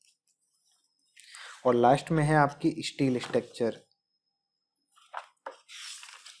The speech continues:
स्टील स्ट्रक्चर में टोटल क्वेश्चन तो है आपके तीन सौ दस।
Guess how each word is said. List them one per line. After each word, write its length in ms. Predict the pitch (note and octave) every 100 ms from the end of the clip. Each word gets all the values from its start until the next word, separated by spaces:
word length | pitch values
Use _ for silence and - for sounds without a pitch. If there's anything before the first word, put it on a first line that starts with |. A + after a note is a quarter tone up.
| _ - _ _ _ _ - - - - - - - - -
स्टील 300 | - D#3+ D#3+
स्ट्रक्चर 380 | D#3 D#3 D#3 D#3
में 140 | D#3
टोटल 320 | D#3 C3+ C#3
क्वेश्चन 380 | C#3+ C#3 - D3
तो 80 | C#3
है 160 | C#3 C3+
आपके 280 | C3+ - C#3
तीन 220 | C3+ C3
सौ 160 | C3 C3
दस। 280 | A#2+ C3+